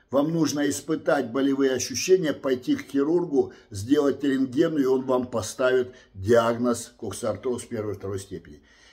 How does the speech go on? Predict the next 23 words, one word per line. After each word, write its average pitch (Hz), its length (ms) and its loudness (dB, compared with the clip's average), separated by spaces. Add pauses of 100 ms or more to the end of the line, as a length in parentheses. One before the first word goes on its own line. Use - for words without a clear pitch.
(140)
Если 175 480 4
же 147 160 -2
у 143 160 0
вас 139 340 0 (160)
боли 120 460 2
нету, 131 580 -2 (480)
то 139 280 4
и 135 380 6
вопрос 147 580 -2
снимается. 113 680 -2
Вы 104 80 -4
можете 120 440 0
делать 131 440 0
как - 280 -6
обычный 117 600 -2
здоровый 110 540 -4
человек, 101 440 -6
потому 98 360 -8
что 101 240 -12
у 120 160 0
обычного 113 640 0
здорового 98 580 -4
человека 147 720 -4